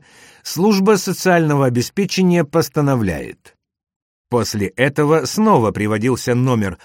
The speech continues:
рапорта того полицейского расследования, которое засекретили. На этот раз сообщалась одна деталь: имя полицейского,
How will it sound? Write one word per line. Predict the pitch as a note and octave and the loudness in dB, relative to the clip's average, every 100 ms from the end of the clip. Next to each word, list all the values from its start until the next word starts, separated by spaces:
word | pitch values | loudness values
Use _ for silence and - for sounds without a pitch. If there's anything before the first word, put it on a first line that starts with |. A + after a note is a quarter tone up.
| - | -12
рапорта | G2+ C#3+ G#3 G#3 G3+ G#3 | -4 0 0 -2 -4 -4
того | F#3+ F3 D#3+ D3+ | 0 2 4 4
полицейского | B2+ A#2+ A2+ - G2+ - G2+ A2 | 2 2 0 0 -4 -2 -2 -2
расследования, | C#3 G#3 G#3+ G3+ F#3+ F3+ | -2 -2 -2 0 -2 -2
которое | B2 C#3+ C#3+ C#3+ - | -4 -2 -2 -2 -4
засекретили. | F#2+ A#2 G#2 E2 C#2+ - - - _ _ _ - - - | -6 -4 -6 -6 -10 -10 -14 -16 _ _ _ -20 -20 -20
На | F2+ G#2+ A2 - | -6 -2 -2 -2
этот | E3+ G3+ F3 B2+ | -2 -2 -2 -4
раз | F#2 C2+ - | -4 -8 -14
сообщалась | - - G2 - - A#2+ D3+ C#3+ - | -12 -6 -6 -6 -4 -2 0 -4 -4
одна | A2 G2+ E2 F#2 F#2 | -4 -2 -2 -2 -4
деталь: | F2 C#3 C#3+ E2 A#1+ G1+ _ _ - _ | -2 -4 -4 -8 -8 -12 _ _ -20 _
имя | - G#3+ G3+ G3+ | 0 2 4 2
полицейского, | F#3 A3 A#3 - G#3+ A2 - - C2+ A1 - | 0 0 0 0 0 0 -2 -12 -16 -16 -20